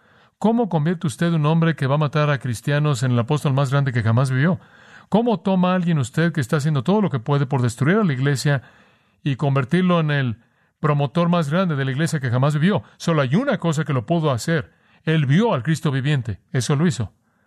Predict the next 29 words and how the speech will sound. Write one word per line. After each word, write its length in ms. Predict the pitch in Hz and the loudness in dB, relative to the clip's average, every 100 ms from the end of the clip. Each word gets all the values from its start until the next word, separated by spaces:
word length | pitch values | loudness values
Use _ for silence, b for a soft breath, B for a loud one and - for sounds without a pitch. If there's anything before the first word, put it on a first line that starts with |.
| _ - | _ -4
Y 60 | |
hay 140 | 139 147 | 0 2
una 140 | 139 | 2
evidencia 640 | 120 117 135 127 135 123 110 | 0 2 2 2 0 0 0
final. 560 | - 117 104 87 - _ _ _ _ _ _ _ _ _ _ _ _ _ _ _ _ - | 0 2 2 -2 -10 _ _ _ _ _ _ _ _ _ _ _ _ _ _ _ _ -8
El 100 | 123 | -2
testimonio 460 | 127 - 131 147 | -2 0 2 2
de 80 | 143 | 2
la 80 | 135 | 0
iglesia, 320 | 135 156 165 | 0 0 0
el 60 | 147 | -2
testimonio 400 | 131 131 131 147 | -2 0 2 2
del 120 | 135 | 0
Antiguo 240 | 123 147 | 0 0
Testamento, 560 | - - 131 156 175 175 | 0 0 2 2 2 0
el 80 | 151 | -2
testimonio 500 | 127 135 135 156 139 | -2 0 2 4 2
de 80 | |
testigos 400 | 123 123 160 143 131 | 0 0 0 0 0
oculares, 560 | 123 127 165 175 165 b b b b | 2 2 2 0 -4 b b b b
el 100 | 135 | -2
testimonio 440 | 143 - 139 156 | -2 0 0 2
de 60 | 151 | 2
un 60 | |
testigo 360 | 143 131 160 147 | 0 0 0 2
muy 260 | 139 151 147 | 4 4 2
especial 480 | 123 131 110 160 | 0 -2 0 0
y 40 | 135 | 0
finalmente 580 | 127 135 139 131 135 | 0 2 2 2 0